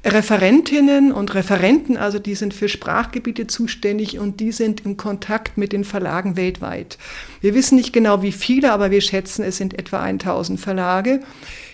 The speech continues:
die wir anschreiben, von denen wir sagen, wir hätten gerne die und die Bücher. Und auf diese Art und Weise bekommen wir pro Jahr zwischen neun und zehntausend Bücher geschenkt. Das ist wirklich großartig, weil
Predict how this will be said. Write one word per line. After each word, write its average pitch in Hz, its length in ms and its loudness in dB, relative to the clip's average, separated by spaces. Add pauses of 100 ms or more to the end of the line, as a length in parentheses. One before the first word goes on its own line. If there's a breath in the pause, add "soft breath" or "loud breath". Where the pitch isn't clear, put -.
(120)
die 233 340 4
wir 214 180 0
anschreiben, 226 840 4
von 226 180 -2
denen 220 200 -2
wir 220 100 2
sagen, 214 260 0
wir 220 80 0
hätten 214 260 -2
gerne 202 260 0
die 202 180 -6
und 196 140 -2
die 180 80 -2
Bücher. 240 520 -2 (520 loud breath)
Und 240 120 -4
auf 220 160 -2
diese 285 300 2
Art 240 240 -2
und 220 100 -2
Weise 214 300 -2
bekommen 220 460 -2
wir 220 100 0
pro 220 220 -2
Jahr 196 340 0
zwischen 208 340 -4
neun 208 240 0
und 220 120 -2
zehntausend 214 920 -2
Bücher 190 320 -4
geschenkt. 180 840 -4 (640 loud breath)
Das 190 180 2
ist - 280 0
wirklich 254 340 0
großartig, 180 960 -4
weil 190 300 0